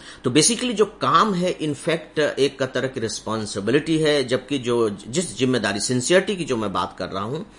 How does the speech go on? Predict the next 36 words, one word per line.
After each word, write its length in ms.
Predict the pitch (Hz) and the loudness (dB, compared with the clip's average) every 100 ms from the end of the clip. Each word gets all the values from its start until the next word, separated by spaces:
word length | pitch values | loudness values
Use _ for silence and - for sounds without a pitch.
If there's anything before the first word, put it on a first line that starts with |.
| - - - - - | -20 -20 -20 -20 -10
वो 200 | - 156 175 | -6 -2 0
एक 160 | 175 - | -2 -4
गुण 380 | 127 107 151 160 | -12 0 4 4
है, 260 | 98 64 - - - - - | 2 -8 -16 -20 -20 -8 -6
एक 140 | - | -6
quality 760 | - - - 143 147 156 - 80 | -10 -14 -2 0 2 0 -2 -8
है, 260 | 67 - - - - - | -12 -16 -18 -20 -20 -6
हमारे 260 | 123 123 139 - | 2 4 2 2
अंदर 320 | 143 151 147 | 0 2 0
की 120 | - | 0
quality 540 | 92 - 76 76 - - | -12 -10 -8 -10 -14 -20
है। 80 | - - - - - - | -20 -20 -20 -20 -20 -2
या 120 | 185 208 | 2 2
इसे 260 | 208 220 | 4 6
आप 220 | 202 196 - | 6 6 2
यूं 320 | 139 185 220 | 0 2 2
समझ 380 | 208 170 156 147 | 2 2 2 0
सकते 460 | - 120 - 120 113 | -2 -4 -4 -2 -2
हैं 280 | 120 156 | 0 -2
कि 360 | 160 135 135 127 - - - - - - - - - | 0 0 2 0 -8 -20 -20 -20 -20 -20 -20 -12 4
काम 320 | 165 208 247 | 6 8 6
को 180 | - 202 | 4 4
हम 160 | 202 | 4
कैसे 420 | 190 160 160 202 - | 4 2 4 0 2
अंजाम 600 | 135 127 117 123 127 123 | 2 2 4 4 4 2
दें, 680 | 92 101 156 104 92 123 165 - - - - - - 165 | -2 4 4 4 0 -4 -8 -16 -20 -20 -20 -20 -4 -2
उसका 240 | 151 160 | 0 2
एक 220 | 131 - | 0 0
आधार 440 | 90 85 - 78 - | -6 -6 -8 -10 -12
है, 80 | - - - - - - - - - - | -16 -20 -20 -20 -20 -20 -20 -20 -20 -2
उसका 340 | 165 - - 196 | 2 2 4 4
एक 180 | 147 - | 4 -2
पारस 480 | - 127 151 160 | -2 2 2 2
का 120 | - 127 | -2 -4
पत्थर 440 | - 127 - 104 | -4 -6 -8 -10
है, 260 | - - | -10 -18